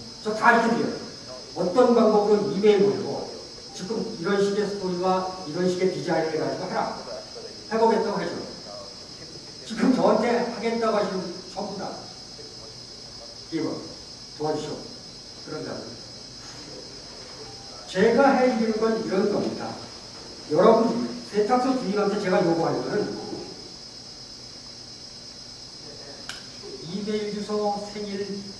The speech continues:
이름, 주소, 전화번호 받아서 저한테 보내기만 하면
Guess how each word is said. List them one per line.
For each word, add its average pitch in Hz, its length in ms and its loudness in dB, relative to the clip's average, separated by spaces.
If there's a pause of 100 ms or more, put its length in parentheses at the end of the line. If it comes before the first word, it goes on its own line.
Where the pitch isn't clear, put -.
이름, 165 320 -6 (1160)
주소, 202 340 2
전화번호 190 520 4 (640)
받아서 208 440 6 (840)
저한테 160 480 -2 (680)
보내기만 220 400 4
하면 - 240 -4